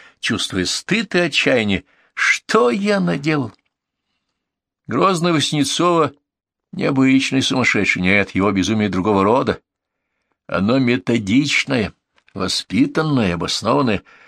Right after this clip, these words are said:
Он живет в таком мире, как и мы, но только видит его по-другому. Видит те же здания, тех же людей, но только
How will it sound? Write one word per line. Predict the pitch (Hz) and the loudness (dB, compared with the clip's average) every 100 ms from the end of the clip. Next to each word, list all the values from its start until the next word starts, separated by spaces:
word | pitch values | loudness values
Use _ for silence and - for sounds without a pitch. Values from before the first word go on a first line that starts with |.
| - _ | -20 _
Он | 95 123 117 | -4 -2 2
живет | 135 151 175 151 | 2 4 2 0
в | - | -2
таком | 117 110 110 107 | -2 0 0 2
мире, | 113 208 139 92 | 0 0 0 0
как | - 107 - | -2 -4 -2
и | 127 | 0
мы, | 110 | 0
но | 95 | 0
только | 98 90 | -4 -2
видит | 98 95 104 104 - | 0 0 0 -2 -2
его | 104 98 - | -2 -4 -6
по-другому. | 107 113 135 185 98 - _ _ _ - | -6 -4 -2 -2 -2 -10 _ _ _ -4
Видит | 208 117 90 - _ _ _ - | 0 0 -2 -8 _ _ _ -8
те | - | -4
же | 92 92 | -2 -2
здания, | 85 85 147 185 113 92 | 0 0 0 0 -2 -4
тех | 104 | -2
же | 87 | -2
людей, | 87 90 101 127 | 0 0 2 0
но | 98 | 0
только | 98 90 | -2 -4